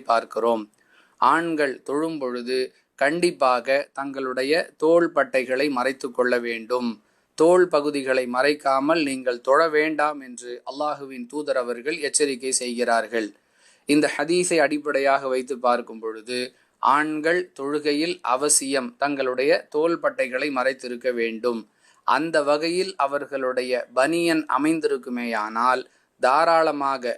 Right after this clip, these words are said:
பனியன் மட்டும் அணிந்திருக்கும் நிலையில் அவர்கள் தொழுகையை நிறைவேற்றலாம். பனியன்களை பொறுத்தவரை இரண்டு வகைகளாக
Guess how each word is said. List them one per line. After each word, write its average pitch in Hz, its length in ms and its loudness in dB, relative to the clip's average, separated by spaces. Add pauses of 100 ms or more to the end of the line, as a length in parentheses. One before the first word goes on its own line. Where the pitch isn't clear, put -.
பனியன் 147 400 -2
மட்டும் 143 480 -4
அணிந்திருக்கும் 131 600 -4
நிலையில் 127 380 -2
அவர்கள் 139 460 0
தொழுகையை 139 460 -4
நிறைவேற்றலாம். 120 840 -2 (500)
பனியன்களை 160 600 0
பொறுத்தவரை 135 600 0 (120)
இரண்டு 156 400 0
வகைகளாக 135 760 2